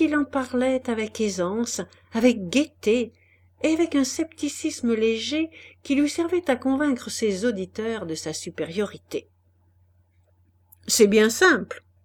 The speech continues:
disait-il, je ne crois pas aux remèdes, ou plutôt je n'y crois guère.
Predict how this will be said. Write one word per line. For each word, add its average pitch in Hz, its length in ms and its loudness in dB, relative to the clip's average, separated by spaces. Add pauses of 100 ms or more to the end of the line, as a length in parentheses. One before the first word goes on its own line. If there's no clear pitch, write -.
(140)
disait-il, 156 680 -8 (380)
je 349 160 4
ne 349 120 12
crois 240 240 4
pas 226 240 6
aux 233 60 8
remèdes, 180 580 4 (600)
ou 190 100 -2
plutôt 175 720 4
je 175 160 2
n'y 175 140 2
crois 175 240 -4
guère. 180 500 2